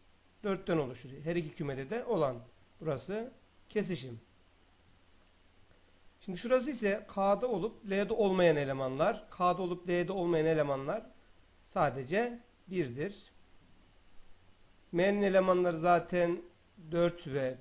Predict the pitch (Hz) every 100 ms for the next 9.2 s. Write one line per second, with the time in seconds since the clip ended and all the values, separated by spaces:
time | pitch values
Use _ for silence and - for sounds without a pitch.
0 | 151 160 196 - - - - _ _ _
1 | _ _ _ - 165 147 175 214 - _
2 | - 208 180 - 135 117 120 - - -
3 | _ _ _ _ _ _ _ _ _ _
4 | _ _ _ - 180 208 226 226 247 233
5 | 240 247 233 160 135 135 147 214 285 -
6 | _ _ - 170 175 190 190 185 - 208
7 | 190 190 185 156 139 190 214 202 151 185
8 | 285 - - _ - 233 202 147 131 180
9 | -